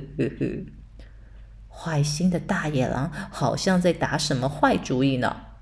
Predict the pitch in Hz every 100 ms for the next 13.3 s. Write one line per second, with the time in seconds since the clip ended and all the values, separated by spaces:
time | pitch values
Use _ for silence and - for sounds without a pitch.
0 | - - - - - - - 147 151 208
1 | 208 208 185 156 156 147 - - - 160
2 | 160 175 180 190 156 160 214 208 208 202
3 | 196 - 202 233 202 190 - 214 208 214
4 | 226 202 180 160 156 147 147 - - -
5 | 214 254 208 - 247 196 190 165 175 233
6 | 226 226 226 - 240 208 196 196 202 214
7 | - - - - - 135 147 147 151 170
8 | 160 - - - 190 185 196 220 233 208
9 | 208 180 175 - - 208 - 247 254 202
10 | 190 - - 165 160 185 180 220 196 -
11 | - 180 - 151 147 - - - - -
12 | - - - - - - - - - 160
13 | 185 240